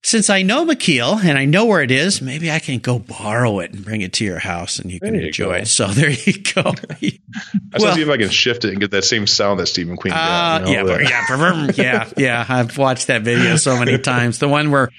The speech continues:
Speaker 1: the car that
Speaker 2: Oh,
Speaker 1: loses its
Speaker 2: thousands.
Speaker 1: hubcaps loses five hubcaps <laughs> instead of four,
Speaker 2: Oh,
Speaker 1: so.
Speaker 2: yeah. I mean, it, it doesn't matter if I'm running ten minutes late for work. If that, if I flip to the channels and that's on, like, I'm watching it till the end every time.
Speaker 1: Yeah,
Speaker 2: I
Speaker 1: of
Speaker 2: mean, I,
Speaker 1: course.
Speaker 2: I, I love the F Chase. <laughs>
Speaker 1: Yeah, of course.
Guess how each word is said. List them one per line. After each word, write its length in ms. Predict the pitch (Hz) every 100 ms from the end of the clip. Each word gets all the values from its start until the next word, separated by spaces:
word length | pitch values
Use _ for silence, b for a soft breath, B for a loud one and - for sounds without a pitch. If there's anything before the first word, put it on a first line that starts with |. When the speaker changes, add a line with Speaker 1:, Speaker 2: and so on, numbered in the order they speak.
| B -
Speaker 1:
the 80 | 147
car 280 | 156 151
that 140 | 98 87
Speaker 2:
Oh, 40 |
Speaker 1:
loses 380 | 143 156 139 123
its 140 | 95 95
Speaker 2:
thousands. 240 | 147 127
Speaker 1:
hubcaps 480 | 156 135 - - -
loses 360 | 139 123 117
five 300 | - 131 131 123
hubcaps 500 | 107 - 113 120 -
<laughs> 0 |
instead 380 | - - -
of 80 | -
four, 340 | - - 127 -
Speaker 2:
Oh, 140 | 135
Speaker 1:
so. 60 | 110
Speaker 2:
yeah. 320 | 104 92 92 -
I 40 |
mean, 140 | 127 131
it, 140 | 139
it 20 |
doesn't 240 | 151 160 139
matter 180 | 135
if 60 | 117
I'm 140 | 123
running 180 | 117 104
ten 220 | 95 113
minutes 180 | 113 107
late 140 | 101 82
for 140 | 104
work. 400 | 92 95 104 101
If 300 | 92 95 -
that, 280 | 107 107 -
if 120 | 113
I 40 | 113
flip 220 | 113 117
to 80 | 117
the 80 | 104
channels 340 | - 110 107
and 80 | 90
that's 180 | 98 95
on, 500 | - 95 101 120 120
like, 160 | 95
I'm 100 | 110
watching 280 | 104 101 107
it 80 | 92
till 120 | 92
the 140 | 82 82
end 180 | 80 82
every 180 | 85
time. 160 | 87 87
Speaker 1:
Yeah, 200 | 82 80
Speaker 2:
I 100 | 175
Speaker 1:
of 60 | 208
Speaker 2:
mean, 80 | 85
I, 20 |
Speaker 1:
course. 400 | 85 62 - -
Speaker 2:
I, 40 | 98
I 40 |
love 200 | 101 90
the 80 | 85
F 80 | 85
Chase. 420 | 92 80 - -
<laughs> 100 | 104
Speaker 1:
Yeah, 260 | 80 82 90
of 220 | 104 -
course. 340 | - 92 85